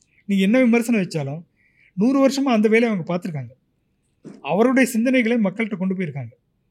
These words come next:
அதுக்கான பெரிய படையை ஒர்க் பண்ணிருக்கு. ஆனா அந்த மாற்றுன்னு சொல்றவங்க வந்து அரசியல் களத்தில் போராடுற மாதிரி சமூக,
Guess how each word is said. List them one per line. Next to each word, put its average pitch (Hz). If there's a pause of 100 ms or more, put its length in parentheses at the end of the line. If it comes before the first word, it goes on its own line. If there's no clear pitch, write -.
(680)
அதுக்கான 233
பெரிய 214
படையை 202
ஒர்க் 180
பண்ணிருக்கு. 156 (1040)
ஆனா 254
அந்த 247
மாற்றுன்னு 302
சொல்றவங்க 208
வந்து 170 (600)
அரசியல் 294
களத்தில் 240
போராடுற 190
மாதிரி 180 (920)
சமூக, 240